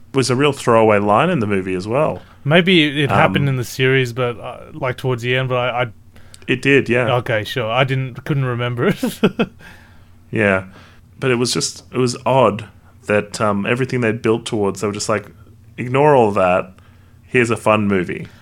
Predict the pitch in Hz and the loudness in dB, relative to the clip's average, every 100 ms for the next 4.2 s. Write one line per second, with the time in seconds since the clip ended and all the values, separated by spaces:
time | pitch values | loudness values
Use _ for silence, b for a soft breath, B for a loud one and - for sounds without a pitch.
0 | B 175 170 202 190 196 190 180 175 - | B -4 0 -2 0 2 2 2 0 2
1 | 175 185 - 151 131 - 151 135 139 143 | 2 0 -2 -4 -6 -8 0 2 4 2
2 | 117 - 131 135 107 127 127 131 - 139 | -2 0 0 0 -4 -2 -2 -2 -4 -2
3 | 127 - 123 127 - 113 117 123 135 127 | -2 -2 -2 -2 -4 -6 -4 -4 -2 -2
4 | 113 | -4